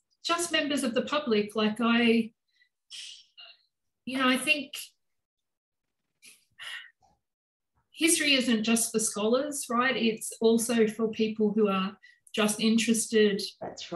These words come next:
Speaker 2: right.
Speaker 1: do their own family histories, but sometimes they're just fascinated about a particular event and want to, um, use those materials. And like I said about that talk from Joan Nessel,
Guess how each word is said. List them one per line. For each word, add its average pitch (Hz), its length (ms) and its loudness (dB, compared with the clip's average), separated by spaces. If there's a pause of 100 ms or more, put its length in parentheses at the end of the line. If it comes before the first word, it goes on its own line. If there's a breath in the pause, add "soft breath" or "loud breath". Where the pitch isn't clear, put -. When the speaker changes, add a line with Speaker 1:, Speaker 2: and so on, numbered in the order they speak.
(120)
Speaker 2:
right. 214 60 6
Speaker 1:
do 247 260 4
their 226 180 4
own 269 240 4
family 220 420 2
histories, 214 640 0
but 294 140 -12
sometimes 294 920 -2
they're 240 120 2
just 240 360 0
fascinated 226 640 2
about 208 400 0
a 220 40 -8
particular 214 720 0
event 208 380 2 (140)
and 202 380 0 (640 soft breath)
want 226 300 4
to, 202 540 0 (100)
um, 202 560 0 (680 loud breath)
use 226 320 6
those 214 220 6
materials. 262 640 4
And 254 120 4
like 294 240 0
I 285 80 4
said 254 300 2
about 240 300 0
that 220 200 -2
talk 233 240 0
from 208 200 4
Joan 202 240 2
Nessel, 202 560 0